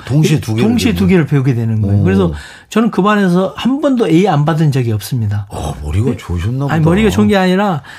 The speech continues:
Speaker 2: 미국 학생들하고 충분히 경쟁력을 있는 게
Speaker 1: 네.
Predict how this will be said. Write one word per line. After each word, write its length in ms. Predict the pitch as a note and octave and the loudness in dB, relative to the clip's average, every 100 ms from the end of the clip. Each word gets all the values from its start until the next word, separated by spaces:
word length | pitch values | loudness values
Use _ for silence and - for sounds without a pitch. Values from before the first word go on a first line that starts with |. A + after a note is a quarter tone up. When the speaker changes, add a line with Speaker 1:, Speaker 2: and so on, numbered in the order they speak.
| - - | -20 -4
Speaker 2:
미국 480 | F3+ G3 G#3+ G3 - | 0 2 0 -4 -6
학생들하고 840 | E3+ - G#3+ G3+ F#3+ F3+ F#3+ F3 | -6 -2 -2 0 0 0 -2 -4
충분히 480 | - C4 B3 A#3 G3+ | -6 -4 -2 0 0
경쟁력을 840 | E3 E3+ F3+ F#3+ F#3 F3 E3 D#3+ | 2 2 4 4 4 2 0 0
있는 340 | D3 E3 D3+ | 2 2 2
게 240 | D3+ E3+ C3 | 0 0 0
Speaker 1:
네. 300 | B2+ F#2+ | 0 0